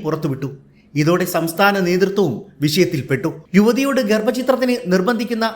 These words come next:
ശബ്ദരേഖയാണ് ഇന്ന് രാവിലെയോടെ പുറത്തു വന്നത്. രാഹുൽ മാങ്കൂട്ടത്തിനെതിരെ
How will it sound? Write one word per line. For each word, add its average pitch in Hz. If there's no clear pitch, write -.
ശബ്ദരേഖയാണ് 220
ഇന്ന് 196
രാവിലെയോടെ 202
പുറത്തു 165
വന്നത്. 139
രാഹുൽ 160
മാങ്കൂട്ടത്തിനെതിരെ 180